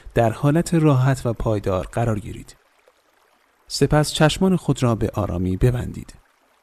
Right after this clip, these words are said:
چند نفس عمیق بکشید. در اوایل تمرین بدن خود را هوشیار نگه دارید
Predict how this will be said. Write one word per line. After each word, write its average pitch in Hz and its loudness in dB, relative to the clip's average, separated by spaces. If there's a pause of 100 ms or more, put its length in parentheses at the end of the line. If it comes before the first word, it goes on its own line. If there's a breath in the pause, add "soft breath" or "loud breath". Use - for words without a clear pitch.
(300)
چند 110 0
نفس 101 -4
عمیق 85 -6
بکشید. 151 -2 (1120)
در 117 2
اوایل 143 2
تمرین 147 4 (340 loud breath)
بدن 131 4
خود 131 2
را 120 4
هوشیار 117 0
نگه - -8
دارید - -12